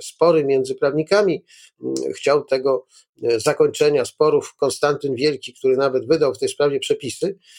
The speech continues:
e, ale nic z tego nie wyszło. Do tej pory prawnicy kłócą się między sobą, e, zawsze i z tego żyją. I, mm,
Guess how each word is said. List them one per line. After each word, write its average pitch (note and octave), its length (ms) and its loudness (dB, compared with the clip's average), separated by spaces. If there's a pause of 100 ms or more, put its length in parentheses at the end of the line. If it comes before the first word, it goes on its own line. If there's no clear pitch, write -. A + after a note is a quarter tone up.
(320)
e, - 120 0
ale F#3 200 2
nic A3+ 140 -4
z - 60 -14
tego G#3+ 180 2
nie A3 120 4
wyszło. E3+ 420 -4
Do C#3+ 100 2
tej D#3+ 200 -2
pory D#3+ 280 2
prawnicy C#3 520 0
kłócą C#3+ 360 -2
się B2+ 140 -4
między B2+ 260 -2
sobą, C3+ 380 -2 (460)
e, A2+ 200 -2
zawsze C#3+ 420 0
i D#3+ 60 -2
z - 100 -14
tego C#3+ 240 0
żyją. B2+ 520 0 (380)
I, F3 380 2
mm, C#3+ 640 0